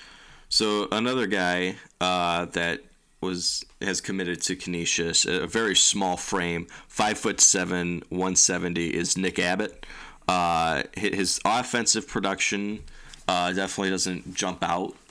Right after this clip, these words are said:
at all, but he is a faster player, uh,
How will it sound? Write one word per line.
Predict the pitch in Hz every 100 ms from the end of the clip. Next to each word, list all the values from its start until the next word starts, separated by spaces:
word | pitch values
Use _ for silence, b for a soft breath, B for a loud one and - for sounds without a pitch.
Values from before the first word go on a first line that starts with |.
| -
at | 87 -
all, | 85 85 95 104 - -
but | 101 87
he | - 98
is | 95 98
a | 98
faster | - 95 92 - 98 95 90 - - - -
player, | 98 87 87 98 B B B B B -
uh, | 90 87 85 80 78